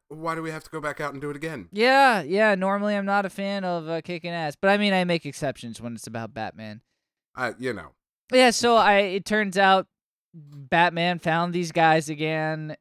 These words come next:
Speaker 2: and it doesn't go well for him. They throw a bunch of, like, they break three water towers on him, so he's totally soaked. And then they end up shorting out his suit, which, I mean, you could probably guess how that goes for him.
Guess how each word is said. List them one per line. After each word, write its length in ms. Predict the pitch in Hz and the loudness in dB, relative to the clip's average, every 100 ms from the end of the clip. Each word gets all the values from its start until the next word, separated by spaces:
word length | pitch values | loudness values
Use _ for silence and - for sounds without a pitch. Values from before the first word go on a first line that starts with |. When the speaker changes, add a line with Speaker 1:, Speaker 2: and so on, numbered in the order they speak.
| - | -10
Speaker 2:
and 420 | 139 139 139 139 | -6 -4 -4 -4
it 300 | 123 135 127 | -6 -8 -4
doesn't 360 | 156 151 151 139 | -2 -2 -4 -4
go 240 | 139 135 | -2 0
well 200 | 135 131 | 2 0
for 200 | 127 135 | -2 -6
him. 500 | 131 131 127 127 127 117 | -6 -6 -6 -8 -10 -6
They 200 | 131 131 | -6 -6
throw 720 | - - 147 151 147 143 135 | -12 -12 -2 2 2 2 0
a 40 | |
bunch 380 | 120 139 139 - | -4 -6 -6 -6
of, 240 | 135 117 | -8 -8
like, 280 | 127 120 110 | -6 -6 -6
they 100 | 151 | -6
break 280 | 143 170 156 | -2 -2 -4
three 380 | - - 160 165 | -12 -12 -6 -4
water 400 | 143 127 135 165 | -2 -2 -2 -2
towers 760 | 170 160 165 180 185 180 - _ - | 0 0 2 0 -4 -6 -12 _ -6
on 240 | 170 175 | -2 -2
him, 380 | 180 180 180 180 | -2 -4 -6 -8
so 240 | - 143 | -4 -4
he's 380 | 135 156 151 139 | -4 -6 -8 -8
totally 500 | - 151 151 156 143 | -8 -6 -4 -4 -4
soaked. 580 | - - 156 175 - - _ _ _ - | -6 -2 -2 -2 -6 -20 _ _ _ -8
And 120 | 151 | -2
then 120 | 165 170 | -2 -2
they 100 | 165 | -4
end 220 | 160 156 | -2 0
up 140 | 160 | -2
shorting 480 | - - 151 151 160 | -4 -4 -2 -2 -2
out 160 | 143 139 | -2 -4
his 180 | 131 - | -6 -8
suit, 380 | - 151 120 _ | -6 -4 -4 _
which, 300 | 123 113 131 | -12 -10 -6
I 120 | 131 | -6
mean, 240 | 131 127 131 | -6 -8 -8
you 100 | 131 | -6
could 180 | 143 | -8
probably 340 | - 139 131 139 | -4 -2 -2 -4
guess 280 | 131 131 - | -4 -4 -2
how 140 | 143 | -2
that 180 | 160 175 | 0 0
goes 260 | 185 247 240 | 4 2 2
for 120 | 143 | -6
him. 320 | 131 110 95 | -8 -10 -14